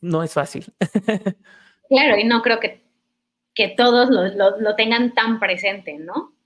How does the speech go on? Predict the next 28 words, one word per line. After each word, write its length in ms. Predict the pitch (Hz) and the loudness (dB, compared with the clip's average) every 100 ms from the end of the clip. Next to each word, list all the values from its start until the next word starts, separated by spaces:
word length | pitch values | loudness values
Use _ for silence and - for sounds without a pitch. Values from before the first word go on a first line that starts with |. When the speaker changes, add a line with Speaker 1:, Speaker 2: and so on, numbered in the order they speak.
| _ | _
Speaker 2:
Porque 220 | - 185 180 | -10 -4 -2
a 40 | |
lo 100 | 175 | -2
mejor, 280 | 185 185 214 | -2 -2 -2
como 160 | 226 | 0
dices, 220 | 190 180 - | 0 -4 -4
puede 140 | 214 | 0
ser 180 | 208 196 | 0 0
fácil, 340 | 196 190 240 262 | 0 0 0 -4
pero 160 | 143 - | -8 -14
si 140 | 170 | -6
no 100 | 208 | -2
lo 140 | 214 | 0
tienes 280 | 208 196 196 - | -2 -6 -6 -4
tan 180 | 180 | -2
presente 640 | 196 175 - 185 196 247 277 | -2 -6 -6 -8 -4 -2 0
y 120 | 180 | 0
no 160 | 185 185 | -2 0
lo 100 | 185 | 0
estás 260 | 180 190 | 2 0
llevando 360 | 190 175 185 180 | 2 0 0 -4
a 100 | 170 | -4
cabo, 400 | 180 185 269 311 - | -2 0 -2 -4 -8
pues 320 | 147 - _ _ _ _ _ - | -16 -18 _ _ _ _ _ -2
hace 240 | 196 185 | -2 0
una 160 | 185 156 | -4 -4
gran 180 | 175 180 | -4 -4
diferencia. 560 | 170 - 190 190 - | -8 -12 -16 -18 -20